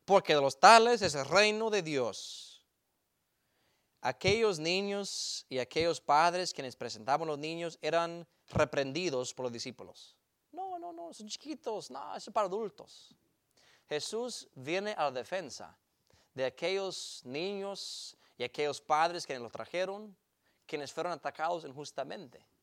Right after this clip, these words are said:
Jesús solía hacer esto, hermanos. En Juan capítulo ocho, verso siete, vemos la mujer adúltera que vienen los fariseos y la presentan delante de Jesús. Dicen, "Señor,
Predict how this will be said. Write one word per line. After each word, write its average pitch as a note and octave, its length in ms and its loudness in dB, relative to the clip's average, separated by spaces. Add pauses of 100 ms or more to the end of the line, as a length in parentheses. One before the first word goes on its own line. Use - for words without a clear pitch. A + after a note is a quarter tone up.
(600)
Jesús A3 320 -6
solía C3+ 300 0
hacer B2 180 -6
esto, - 240 -10
hermanos. - 480 -20 (280)
En E3 140 -2
Juan A3+ 260 10
capítulo A3 380 6
ocho, C4 380 12
verso F#3 320 4
siete, B3 340 6
vemos A#3+ 240 6
la A#3+ 120 10
mujer A#3+ 520 12
adúltera A3+ 720 8 (460)
que B3+ 160 10
vienen A#3+ 300 10
los B3 160 4
fariseos B3 800 10
y A3+ 60 4
la G3 120 6
presentan A#3 500 8
delante A#3 320 10
de A3+ 60 4
Jesús. B3 340 2
Dicen, G#3+ 240 0
"Señor, C4 580 6